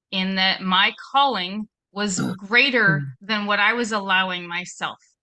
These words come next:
Speaker 1: You know, I
Speaker 2: Oh.
Speaker 1: felt comfortable
Speaker 2: Say that again.
Speaker 1: teaching. <laughs>
Speaker 2: I will really want people to hear that, 'cause I have goosebumps and I'm, I'm, like, getting weepy. It's hitting in the heart.
Speaker 1: Oh,
Speaker 2: Say it
Speaker 1: boy.
Speaker 2: again.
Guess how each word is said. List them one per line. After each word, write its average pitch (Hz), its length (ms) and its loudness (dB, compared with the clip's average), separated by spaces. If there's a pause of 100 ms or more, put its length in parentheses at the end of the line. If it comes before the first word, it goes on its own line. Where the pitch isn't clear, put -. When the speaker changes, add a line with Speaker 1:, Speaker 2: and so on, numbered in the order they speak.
(240)
Speaker 1:
You 196 120 -6
know, 147 140 4
I 269 240 6
Speaker 2:
Oh. - 20 -4
Speaker 1:
felt 254 240 0 (200)
comfortable 247 560 0
Speaker 2:
Say 233 60 6
that 240 180 6
again. 226 140 2
Speaker 1:
teaching. 190 420 0 (680)
<laughs> 330 880 0 (480)
Speaker 2:
I 170 80 4
will 185 180 4
really 247 440 6
want 220 260 4
people 214 240 2
to 214 80 2
hear 190 200 2
that, 175 240 0
'cause 165 120 -8
I 180 80 0
have 196 340 -4
goosebumps 170 540 -6
and 151 140 -4
I'm, 147 300 -8
I'm, 147 400 -4 (100)
like, 151 200 -4
getting 170 320 0
weepy. 156 380 -4
It's - 160 -8
hitting 190 320 0
in 185 100 2
the 190 100 0
heart. 151 300 0 (600)
Speaker 1:
Oh, 233 180 -2
Speaker 2:
Say 160 120 2
it 156 40 2
Speaker 1:
boy. 156 60 2
Speaker 2:
again. 143 420 -4